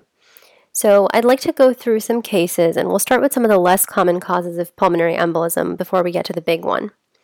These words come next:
So let's say a person just sustained bilateral femoral fractures. Uh, what kind of embolism is that person at risk for?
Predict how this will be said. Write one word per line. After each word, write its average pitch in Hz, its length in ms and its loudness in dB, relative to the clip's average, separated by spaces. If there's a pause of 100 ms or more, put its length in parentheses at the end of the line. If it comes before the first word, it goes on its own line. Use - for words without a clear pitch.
(600)
So 208 500 2 (120)
let's - 280 2
say 208 640 2
a - 60 -4
person 196 760 0
just - 200 -8
sustained 175 640 -2
bilateral 175 560 2
femoral 180 520 0
fractures. - 800 -6 (480)
Uh, 190 200 -6
what 220 240 -2
kind 302 240 0
of - 80 -2
embolism 196 400 2
is 175 180 -2
that 180 200 2
person 175 320 -4
at - 100 -6
risk - 240 -8
for? - 300 -6